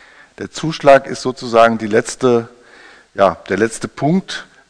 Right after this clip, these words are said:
der eben für die Vertragsgültigkeit noch notwendig ist. So, und jetzt kann man natürlich überlegen, hm, wie ist das bei der Online-Auktion? Also ist da der hundertsechsundfünfzig auch einschlägig?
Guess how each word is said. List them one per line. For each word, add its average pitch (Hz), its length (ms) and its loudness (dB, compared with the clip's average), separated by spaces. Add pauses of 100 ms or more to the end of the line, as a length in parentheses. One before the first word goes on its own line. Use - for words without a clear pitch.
der 110 160 0
eben 117 380 -4
für - 180 -12
die 110 100 -12
Vertragsgültigkeit - 1300 -8 (840)
noch 95 240 -8 (120)
notwendig 82 680 -16
ist. - 220 -20 (1400)
So, 104 200 -2
und 82 320 -10
jetzt 127 160 0
kann 180 100 -4
man 165 160 4
natürlich 131 400 -8
überlegen, 117 540 -10 (160)
hm, 107 280 -4 (400)
wie - 100 -14
ist - 200 -12
das 113 140 -8
bei 98 180 2
der 98 320 -2 (200)
Online-Auktion? 139 1300 -2
Also 117 640 -4
ist - 220 -12
da 98 100 -2
der 104 180 -4
hundertsechsundfünfzig 113 1300 -8
auch 87 340 -10
einschlägig? 113 880 -10